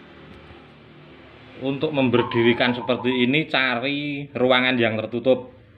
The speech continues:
Karena angin yang kenceng kalau di luar ruangan itu nanti dapat mengganggu keseimbangan keris.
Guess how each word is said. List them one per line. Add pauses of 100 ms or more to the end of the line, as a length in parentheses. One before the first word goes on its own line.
(1500)
Karena (460)
angin
yang (1500)
kenceng
kalau
di
luar
ruangan
itu
nanti
dapat
mengganggu
keseimbangan
keris.